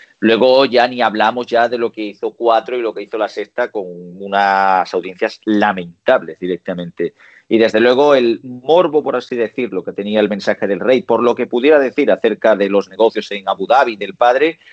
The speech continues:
pues la verdad que hizo que incluso muchísima gente se tragara algo que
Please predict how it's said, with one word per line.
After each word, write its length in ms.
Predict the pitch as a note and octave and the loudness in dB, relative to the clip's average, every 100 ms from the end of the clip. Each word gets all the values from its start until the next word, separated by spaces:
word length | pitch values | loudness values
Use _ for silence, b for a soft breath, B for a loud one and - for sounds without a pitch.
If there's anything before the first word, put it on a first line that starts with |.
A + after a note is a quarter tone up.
| b b - | b b -2
pues 160 | A#2+ | 2
la 80 | B2+ | 4
verdad 240 | B2 C#3 C3 | 4 2 2
que 100 | C#3 | -2
hizo 520 | C3+ D#3+ E3 E3+ - _ _ _ | 2 4 4 2 -2 _ _ _
que 140 | - C#3+ | -8 -8
incluso 420 | B2 C3 B2 B2+ | -8 -8 -8 -8
muchísima 460 | A#2+ C#3 C3+ C#3 B2+ | -8 -6 -4 -2 -2
gente 280 | C#3 D#3+ | -2 -2
se 140 | C#3+ C3 | -2 -2
tragara 480 | A2+ A2 B2+ C3+ C3+ | 0 2 4 4 2
algo 300 | C#3 E3+ - | 0 -6 -6
que 540 | B2 A#2 A#2 A2 | -6 -4 -6 -10